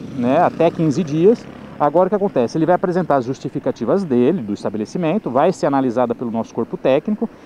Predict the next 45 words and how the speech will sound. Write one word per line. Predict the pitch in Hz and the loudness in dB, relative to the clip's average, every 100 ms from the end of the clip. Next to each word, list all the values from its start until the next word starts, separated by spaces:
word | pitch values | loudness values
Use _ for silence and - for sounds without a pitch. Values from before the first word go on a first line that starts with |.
| - - | -20 -2
que | 208 | 2
vai | 180 175 | 4 4
manter | 175 196 214 - 202 254 302 - - | 4 6 4 6 6 6 2 -12 -4
essa | 147 143 165 | 0 2 0
interdição | 147 156 139 143 156 120 | 0 2 2 0 -2 -2
pelos | 139 127 | -2 -4
quinze | - 160 | -4 -6
dias | 190 240 - - | 0 -2 -2 -2
ou | 208 208 277 - - - - 175 | 4 6 6 0 -14 -20 -8 2
retirar | 208 - 233 170 175 | 2 4 4 4 4
a | 190 | 0
interdição. | 180 185 214 - 90 - - - - | -2 0 -2 -4 -10 -10 -20 -20 -6
O | 170 | -2
importante | 170 214 - 247 | 4 4 4 2
é | 269 | 2
o | |
seguinte, | 294 208 107 123 | 0 0 -2 0
neste | 165 240 - | 2 2 0
final | 196 160 | -6 -6
de | 135 | -4
semana, | 165 131 139 190 233 - - - - 123 | -2 2 2 0 -6 -10 -20 -20 -14 -4
é, | 120 120 127 | 0 0 2
houve | 165 220 196 143 | 4 4 4 -2
essa | - | -4
punição, | - 120 113 127 165 | -6 -6 -4 -2 -2
então | 151 135 135 | -2 -2 -2
fica | 143 151 | -4 -4
um | 175 | 0
alerta, | 156 127 104 | 2 2 0
a | 117 | -4
nossa | - | -6
equipe | 123 - | -8 -10
está | - 117 156 | -4 0 0
na | |
rua, | 180 151 165 | 0 0 0
está | 147 - 139 | 0 -2 -2
atenta, | 175 - 147 202 | -2 -2 -4 -4
está | - - 165 | -4 0 0
aplicando | - 233 214 233 | 0 -2 2 2
a | |
lei. | 277 123 - - - - - | 4 2 0 -14 -20 -20 -12
Então | 113 147 | -2 0
a | 151 | 0
gente | 156 | -2
pede, | - 160 170 - 247 | 0 4 4 2 -4